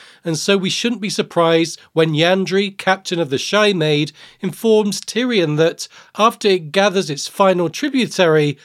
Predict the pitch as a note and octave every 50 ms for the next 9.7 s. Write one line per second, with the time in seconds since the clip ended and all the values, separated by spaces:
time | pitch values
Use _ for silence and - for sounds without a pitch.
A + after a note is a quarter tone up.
0 | _ _ - - F#3+ F3+ F3 E3+ - - - - - - - - _ - D#3+ C#3+
1 | C#3+ D#3+ G3 A#3+ C4 C4 A#3+ G#3 F3+ F3+ F3+ F#3 F#3+ F#3 F#3 - - - _ _
2 | - C#3+ F#3 G#3+ G#3+ - - - F#3 E3 - - - - A#3 A#3+ B3+ B3 G3+ F3+
3 | E3+ D#3+ D#3+ D#3+ D#3+ D#3+ D#3 D3 - - - - _ - D#3 D3 D#3+ D#3+ E3+ F3+
4 | G3 A3 B3+ C4 B3+ - - - F#3+ G3+ G3 G3 F#3+ C#3 A#2 E3+ E3 E3 F3+ E3+
5 | - - - D#3+ D3+ D3 D3 - - G3 A3 G#3+ - - A3 - - F#3 E3 G3
6 | - - - - - E3 D#3+ D#3 D3 D3 D3 C#3+ - - - - _ - - F3
7 | E3+ A3 B3+ - - - - - F3+ F#3 F#3+ F#3+ F#3+ - F3+ - - - - -
8 | F#3+ G#3 G3 C#3+ B2+ C3+ C#3+ - - _ - - A#3+ - - A3+ A3 G3+ D3+ C3+
9 | - - - F3+ G3 G#3+ E3 B2 G2 F2 E2 D#2 -